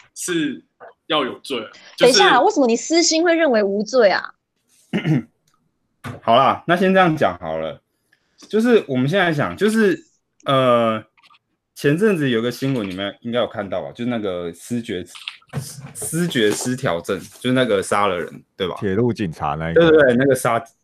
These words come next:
Speaker 3: <clears throat> 杀了警察的，对吧？
Speaker 4: 对啊，对啊。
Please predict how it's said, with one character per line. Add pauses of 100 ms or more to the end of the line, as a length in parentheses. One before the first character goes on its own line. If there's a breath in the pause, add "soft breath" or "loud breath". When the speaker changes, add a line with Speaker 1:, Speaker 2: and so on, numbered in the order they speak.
(200)
Speaker 3:
<clears throat>
杀
了
警
察
的， (260)
对
吧？ (640)
Speaker 4:
对
啊，
对
啊。